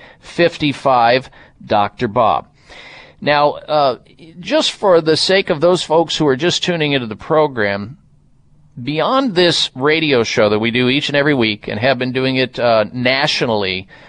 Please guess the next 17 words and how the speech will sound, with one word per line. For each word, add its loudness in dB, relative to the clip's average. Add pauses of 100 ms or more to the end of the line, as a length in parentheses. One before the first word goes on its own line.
(140)
for 2
going 0
on 0
twenty -2
years, -2 (600)
uh, 0
and, 0
uh, 4
locally 0
in -6
the -6
Phoenix -4
market -2
for -2
going -2
on -6
twenty-five -2